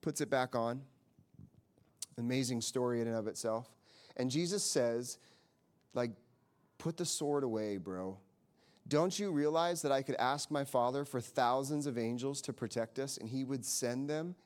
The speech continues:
instantly? But if I did, how would the scriptures be fulfilled that describe what must happen now?" He chooses to fulfill this prophecy to be a different kind of hero.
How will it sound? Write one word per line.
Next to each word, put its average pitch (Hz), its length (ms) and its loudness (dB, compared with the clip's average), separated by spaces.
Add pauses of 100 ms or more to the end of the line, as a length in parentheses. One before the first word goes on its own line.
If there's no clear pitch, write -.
(160)
instantly? 110 680 -4 (880)
But 139 100 2
if 180 160 2
I 185 160 6
did, 139 480 2 (100)
how 202 380 2
would 208 180 4
the 165 80 0
scriptures 156 520 -2
be 131 120 -2
fulfilled 120 640 -2 (300)
that 127 180 -4
describe 123 680 0
what 113 200 0
must 110 260 -4
happen 104 360 -2
now?" 87 280 -8 (420)
He 175 200 0
chooses 147 640 -2
to - 120 -8
fulfill 156 480 0
this 143 200 -2
prophecy 120 720 -2 (1120)
to 147 140 0
be 196 520 0 (800)
a 127 80 -2
different 156 520 0 (380)
kind 127 320 -4
of 117 120 -6
hero. 98 480 -6